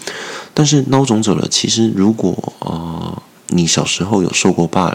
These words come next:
凌，或者是你真的跟霸凌这件事情有些连结的话呢，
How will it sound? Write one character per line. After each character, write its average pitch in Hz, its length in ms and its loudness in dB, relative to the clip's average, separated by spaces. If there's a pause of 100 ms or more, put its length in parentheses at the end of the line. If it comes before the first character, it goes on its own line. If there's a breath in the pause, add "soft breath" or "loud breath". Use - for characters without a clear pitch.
凌， - 100 -6
或 - 200 -4
者 82 100 -2
是 - 160 -2
你 80 180 0
真 101 220 2
的 90 80 0
跟 85 240 -4
霸 92 240 -4
凌 78 220 0
这 - 100 -4
件 85 160 -2
事 - 220 -2
情 - 200 -8 (840 loud breath)
有 87 120 4
些 107 460 4 (540)
连 92 280 0
结 82 220 2
的 92 100 0
话 90 260 -2
呢， 80 200 0